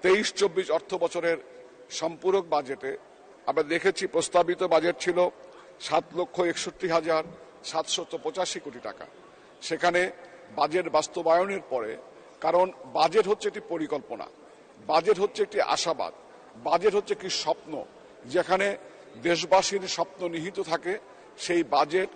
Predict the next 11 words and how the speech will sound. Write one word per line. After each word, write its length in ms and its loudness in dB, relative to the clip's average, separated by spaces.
একটি 180 -2
পরিকল্পনা 720 -4
সংসদে 440 -8
উপস্থাপিত 560 -6
হয়, 300 2
সেই 220 -6
পরিকল্পনা 800 0
সংসদ 480 -2
অনুমোদন 460 -2
করে 320 0
এবং 320 0